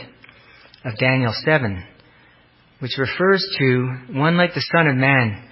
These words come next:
who will have everlasting dominion and be worshipped by all peoples, nations, and men of every language. So way, way before this, there was a prophecy that the Son of Man,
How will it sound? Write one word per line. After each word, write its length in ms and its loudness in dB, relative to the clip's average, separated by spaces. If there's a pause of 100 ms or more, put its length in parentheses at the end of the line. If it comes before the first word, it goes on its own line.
(140)
who 100 -2
will 120 6
have 260 -2
everlasting 680 4
dominion 580 2
and 160 -4
be 140 -2
worshipped 480 -2
by 160 2
all 120 2
peoples, 480 -4 (300)
nations, 500 -2 (680)
and 280 2
men 420 0
of 140 -6
every 220 -4
language. 500 -4 (1800)
So 240 -4
way, 300 2
way 180 4
before 440 4
this, 220 0 (2000)
there 60 -4
was 180 -4
a 80 -12
prophecy 760 2 (440)
that 180 -2 (360)
the 80 -8 (160)
Son 100 0
of 100 2
Man, 500 0